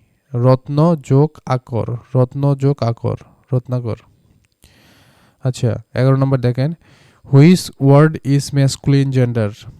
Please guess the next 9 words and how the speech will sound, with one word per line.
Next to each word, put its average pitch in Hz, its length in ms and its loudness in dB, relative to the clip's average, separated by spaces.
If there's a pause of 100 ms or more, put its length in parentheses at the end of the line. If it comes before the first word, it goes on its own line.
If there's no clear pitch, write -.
(2500)
কাউ, 135 360 4 (640)
বিচ, 131 540 -4 (260)
নান, 123 440 -2 (140)
অক্স। - 640 -6 (2500)
সঠিক 135 320 0
উত্তর 135 260 2
হচ্ছে 143 540 0 (1400)
ডি, 123 460 -2 (260)
অক্স। - 560 -4